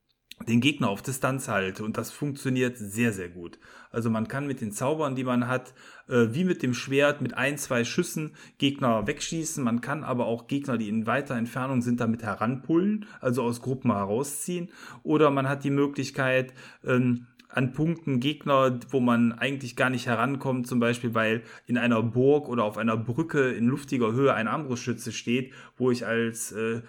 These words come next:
Schwertkämpfer gucken muss, mit Schild in Deckung zu gehen, den schieße ich halt schon mal auf dem Weg, äh, <laughs> zu-, zur Brücke hin v-, vom Boden aus ab. Und das alles hat für mich das Spiel noch, äh, fluffiger, angenehmer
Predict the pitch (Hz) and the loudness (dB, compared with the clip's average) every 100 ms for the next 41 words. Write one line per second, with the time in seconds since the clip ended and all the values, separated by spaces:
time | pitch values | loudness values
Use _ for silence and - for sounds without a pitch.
0 | - - - 143 143 151 143 131 - 160 | -18 -10 0 2 2 -4 -2 -4 -4 -4
1 | 143 135 131 131 120 - 147 110 113 139 | -2 0 0 -2 -4 -2 -2 0 -2 -2
2 | 147 135 131 123 117 110 180 143 120 120 | -6 -6 0 2 2 0 -4 -8 -4 -2
3 | 117 120 110 107 107 120 120 90 92 90 | -2 0 -2 -2 -2 -2 -4 -8 -8 -8
4 | - 123 190 - - - - - - - | -10 -2 0 0 -4 -18 -18 -18 -10 -2
5 | 120 113 117 117 113 113 110 107 110 - | -2 0 -2 0 0 0 0 -4 -10 -2
6 | 120 117 120 113 78 92 - - - - | 0 4 4 4 -4 -8 -6 -8 -8 -20
7 | - _ _ - 123 117 - 139 139 139 | -20 _ _ -2 -2 -2 -2 -2 -2 -4
8 | - 131 139 147 - - 131 131 131 - | -2 -4 -2 -2 -2 -2 2 2 2 -6
9 | - 117 127 165 - - 131 127 120 - | -4 2 4 4 0 -4 0 0 0 -2
10 | 165 - 127 123 143 151 139 135 135 131 | -4 0 4 4 4 0 0 0 0 -2
11 | 131 | -2